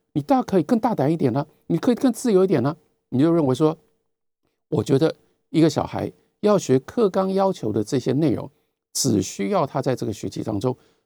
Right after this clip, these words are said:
百分之二十五的时间就够了嘛。所以我有百分之七十五的课本的内容是在课纲以外的。然后呢，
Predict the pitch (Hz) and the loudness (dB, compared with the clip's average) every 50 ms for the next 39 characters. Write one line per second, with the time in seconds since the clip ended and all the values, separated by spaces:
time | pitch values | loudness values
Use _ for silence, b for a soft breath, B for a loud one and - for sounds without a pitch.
0 | _ - - 233 233 311 311 269 330 320 302 190 - 202 170 147 170 170 - 175 | _ 0 0 2 4 4 2 2 2 0 0 2 2 0 0 0 0 -2 -2 -4
1 | 185 220 220 262 247 - 220 160 113 98 98 - _ _ _ _ _ _ _ _ | -2 -2 -2 -2 -2 0 0 0 0 0 -4 -6 _ _ _ _ _ _ _ _
2 | - 165 160 143 135 127 135 135 - - 110 98 117 127 127 139 135 - - 185 | 0 2 4 6 6 4 4 2 0 -2 -6 -4 -4 -4 -4 -4 -6 -4 -4 -4
3 | 170 - - 117 95 - - - 104 - _ _ - - 196 - - - 104 117 | -4 -2 -4 -6 -4 -4 -6 -6 -8 -8 _ _ -4 -4 -4 -4 -2 -6 -2 0
4 | 139 110 82 - - _ _ _ _ _ - - 139 143 131 - - 180 151 - | 0 0 -2 -6 -12 _ _ _ _ _ -6 -4 0 0 0 0 0 -4 -2 -2
5 | 123 113 92 85 - - 101 - - - - _ _ _ _ _ _ _ _ _ | -2 -4 -4 -6 -6 -8 -8 -8 -8 -12 -16 _ _ _ _ _ _ _ _ _
6 | - 143 160 170 220 220 196 202 196 202 | 0 2 2 4 4 2 2 2 2 0